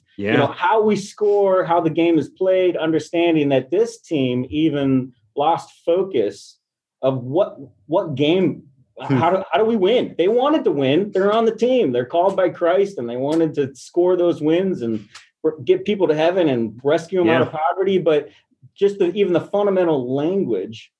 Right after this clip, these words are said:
Speaker 2: of what it means to win the game. And so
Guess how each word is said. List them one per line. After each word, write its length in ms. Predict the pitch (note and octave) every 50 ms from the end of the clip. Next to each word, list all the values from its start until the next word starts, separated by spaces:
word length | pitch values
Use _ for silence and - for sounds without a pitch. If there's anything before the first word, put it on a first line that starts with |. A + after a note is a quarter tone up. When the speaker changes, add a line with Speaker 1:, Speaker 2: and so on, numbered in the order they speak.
| _ _ _ _ -
Speaker 2:
of 100 | C3+ C3+
what 180 | C#3+ D#3 D3+
it 100 | D3 -
means 340 | D3+ C#3+ C#3+ C#3 C3+ B2+ C3
to 80 | C3 C3+
win 200 | B2 C3 C3 B2+
the 80 | B2 A#2+
game. 320 | A#2 A#2+ A#2 A2+ G#2+ G2+
And 160 | G2+ G#2 A2
so 460 | - - C#3+ C#3 C3 C3 B2+ B2+ -